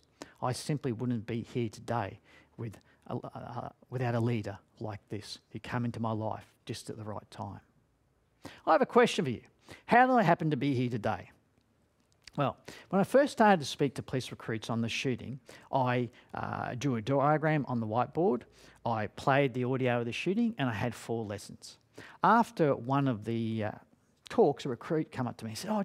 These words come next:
do you have any photographs? Uh, no, it, it might just help bring it alive. We're the police, and this is a suicide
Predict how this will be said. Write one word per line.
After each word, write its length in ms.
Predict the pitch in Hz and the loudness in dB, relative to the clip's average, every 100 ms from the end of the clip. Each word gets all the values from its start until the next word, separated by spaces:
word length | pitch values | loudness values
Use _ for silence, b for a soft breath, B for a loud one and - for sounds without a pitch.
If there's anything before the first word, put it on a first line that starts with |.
| - | -2
do 100 | 247 | -2
you 80 | 214 | 0
have 160 | 330 | -2
any 140 | 392 294 | -4 -8
photographs? 880 | - 135 151 160 165 247 285 - B B B - | 0 2 2 2 0 0 -4 -12 B B B -10
Uh, 80 | 220 | -4
no, 160 | 202 | -2
it, 320 | 175 170 185 - | -4 -6 -10 -2
it 100 | 214 | 4
might 220 | 294 302 | 4 4
just 140 | - | -4
help 140 | - 160 - | -8 -6 -4
bring 180 | 175 160 | 2 4
it 80 | |
alive. 640 | 139 120 117 110 82 - _ b b b b - | 4 4 0 -2 -6 -12 _ b b b b -6
We're 320 | 185 277 285 | 4 6 8
the 100 | 262 | 4
police, 560 | - 226 170 123 139 - B | 4 6 6 6 0 -4 B
and 260 | 170 185 190 | 4 6 8
this 280 | 233 220 - - | 6 6 0 0
is 300 | 143 151 B B 147 | 2 2 B B 2
a 260 | 143 147 - | 2 2 -2
suicide 680 | - 262 254 - 131 123 | -2 2 2 2 2 2